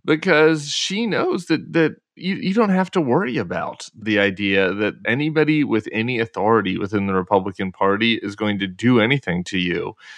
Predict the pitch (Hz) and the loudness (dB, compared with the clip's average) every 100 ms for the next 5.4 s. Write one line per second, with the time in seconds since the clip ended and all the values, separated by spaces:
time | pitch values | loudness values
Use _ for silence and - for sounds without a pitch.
0 | - - - 104 - 107 104 104 101 _ | -20 -18 -8 -8 -4 -4 0 0 -2 _
1 | - 113 147 117 101 113 139 - _ _ | 0 4 4 6 4 4 2 -8 _ _
2 | _ _ _ _ - 90 95 117 117 131 | _ _ _ _ -16 -2 2 2 2 -2
3 | 135 - - - _ _ - 113 127 113 | -2 -6 -20 -20 _ _ -10 -4 2 2
4 | 95 - - - - - _ - 107 104 | 2 -2 -10 -16 -20 -20 _ -4 0 2
5 | 107 113 113 | 2 0 -4